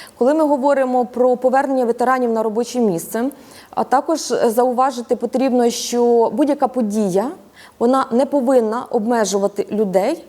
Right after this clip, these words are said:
а, які мають досвід війни. Саме з метою, а, створення сприятливих і комфортних умов при, е, проведенні різних заходів, конференцій, воркшопів, е, будь-яких офлайн-заходів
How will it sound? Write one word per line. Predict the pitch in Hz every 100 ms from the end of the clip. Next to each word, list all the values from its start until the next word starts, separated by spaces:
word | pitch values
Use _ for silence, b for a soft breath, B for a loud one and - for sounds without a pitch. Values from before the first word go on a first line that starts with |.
| - _
а, | - 240 240 240 -
які | 220 220 233
мають | 240 262 190
досвід | 202 208 202 170
війни. | 190 175 156 - B B B
Саме | - 311 359 277
з |
метою, | 285 294 302 294 220 214 180 - -
а, | 202 196 196 196 196 202
створення | - - 233 311 285 247 220 196 180 - B -
сприятливих | - 254 240 311 302 254 214 214
і | 220
комфортних | 254 247 294 311 277 254 -
умов | 247 262 233 202 -
при, | - 262 233
е, | - 214 220
проведенні | 240 262 247 247 220
різних | 220 240 240 208
заходів, | 226 226 226 185 202
конференцій, | 233 233 254 240 233 220 214 196 185 185 B B B
воркшопів, | - 269 - - 269 269 233 196 190 185 190
е, | 185 185 180 185 - -
будь-яких | 214 302 247 233 226 -
офлайн-заходів | 220 240 247 226 214 262 381 392 302